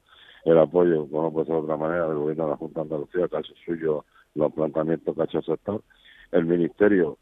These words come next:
sabe perfectamente lo que el sector, el sector quiere y el sector necesita. Lo que hace falta que haya fuerza política en la negociación del Consejo de Ministros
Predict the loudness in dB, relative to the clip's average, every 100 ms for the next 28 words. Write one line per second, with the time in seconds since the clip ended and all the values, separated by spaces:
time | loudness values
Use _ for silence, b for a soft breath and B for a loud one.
0 | -8 2 4 4 0 -8 -10 -8 -8 -8
1 | -8 -8 -6 -6 -8 -8 -8 -6 -6 -4
2 | -6 -10 -10 -8 -4 -6 -2 0 0 -2
3 | -8 -10 -8 -8 -4 -2 0 0 0 -2
4 | -4 -4 -4 -2 -8 -10 B B B _
5 | 4 6 6 4 -4 -2 -4 -4 -6 -8
6 | -10 -10 -8 -8 -8 -10 -10 -6 -4 -4
7 | -6 -8 -8 -4 -2 -2 -2 -2 -2 -4